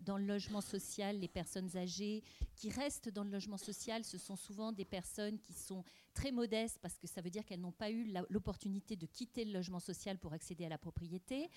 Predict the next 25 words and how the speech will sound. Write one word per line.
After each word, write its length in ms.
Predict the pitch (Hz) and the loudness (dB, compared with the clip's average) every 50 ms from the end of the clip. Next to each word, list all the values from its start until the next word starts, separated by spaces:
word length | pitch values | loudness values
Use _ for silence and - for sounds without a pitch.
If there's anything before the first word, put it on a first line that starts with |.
| - - - - - - - - - - - | -14 -18 -16 -16 -14 -16 -16 -16 -10 -4 -2
Euh, 100 | 190 170 - | -2 0 0
donc, 160 | 170 202 180 - - | -2 -4 -4 -4 -4
il 80 | 180 170 | -2 -2
y 60 | 185 | 0
a 60 | 156 - | 0 0
évidemment 380 | 180 170 196 180 190 196 247 262 | -2 -2 0 0 2 2 4 2
une 120 | 233 214 | 2 2
question 380 | - 202 180 - - 226 - - | 0 -2 -4 -4 -4 -6 -4 -4
économique 520 | 202 190 - 214 202 196 196 220 226 - - | -6 -6 -2 0 2 2 2 2 2 0 -4
et 40 | 180 | -8
financière. 680 | - - 190 175 170 175 - - - 175 160 156 156 - - - - - - _ - | -6 -4 -2 -2 -2 -2 -4 -6 -6 -4 -4 -4 -4 -8 -14 -20 -20 -20 -20 _ 2
Comment, 640 | - 311 285 269 262 269 277 302 339 359 359 - - - - | 4 6 6 8 6 6 6 4 4 2 0 -4 -6 -2 0
euh, 120 | 196 208 - | 2 2 2
finalement, 320 | - 240 220 208 220 262 | 2 2 2 2 2 2
quel 220 | 269 - 233 208 220 | 2 2 0 0 0
est 80 | 240 | -2
votre 240 | 214 202 185 - - | -4 -4 -6 -4 -4
modèle 240 | 185 175 185 180 180 | -4 -2 -2 -2 -2
économique ? 680 | 170 - - 175 170 170 165 175 202 - _ - - 139 - - - - - - | -4 -4 -4 -2 -2 0 0 -2 -4 -6 _ -12 -14 -14 -14 -16 -20 -20 -6 0
Comment 280 | - 294 277 262 285 294 | 4 6 8 8 8 6
vous 120 | - 262 | 6 2
travaillez, 720 | - - - 214 196 202 202 185 208 208 208 208 208 208 165 | -2 -2 -2 0 2 2 0 2 2 2 2 2 2 2 2
euh, 580 | 151 156 156 151 151 156 147 156 151 156 151 - | 2 2 2 0 0 0 -2 -2 -2 -4 -4 -4
avec, 360 | - 180 165 180 175 - - 165 | -4 -4 -2 -2 -4 -4 -2 -2
euh, 160 | 151 147 | 0 0